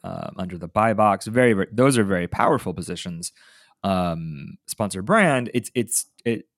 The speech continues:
tends to be a, like, a larger, um, um, sized, uh, box, or it's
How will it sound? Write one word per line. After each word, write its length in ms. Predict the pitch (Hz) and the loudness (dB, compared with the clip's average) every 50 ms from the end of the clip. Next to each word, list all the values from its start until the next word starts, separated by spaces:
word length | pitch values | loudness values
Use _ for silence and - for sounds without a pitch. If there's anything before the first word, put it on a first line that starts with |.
| - 127 | -8 -2
tends 200 | - 208 226 196 | 0 0 0 0
to 100 | - 208 | 0 2
be 60 | 175 | 2
a, 140 | 165 156 147 - | 2 2 0 -2
like, 160 | - 120 107 113 | -2 -2 0 0
a 40 | |
larger, 720 | 107 98 98 101 107 117 120 117 135 139 147 151 156 156 _ _ _ - | 0 0 2 2 4 4 2 2 0 -2 -2 -4 -6 -10 _ _ _ -6
um, 640 | 101 101 98 95 95 92 87 85 85 90 92 95 - _ _ _ _ _ _ _ _ - | -4 -2 0 0 0 -2 -2 -4 -6 -10 -14 -16 -18 _ _ _ _ _ _ _ _ -12
um, 440 | 85 80 - - - - - - _ _ _ _ _ _ _ _ - - _ _ _ - | -12 -10 -10 -12 -14 -16 -18 -20 _ _ _ _ _ _ _ _ -20 -20 _ _ _ -2
sized, 600 | - 117 104 95 107 127 175 202 196 - - _ _ _ _ _ - | 0 2 4 4 4 4 4 2 0 -4 -8 _ _ _ _ _ -6
uh, 180 | 92 - - - - - | -6 -4 -6 -8 -10 -14
box, 480 | 90 90 - 110 104 117 - - - | -10 -4 2 2 4 4 2 0 -4
or 120 | 120 107 90 - | -6 -6 -6 -6
it's 180 | 117 - - | -8 -8 -8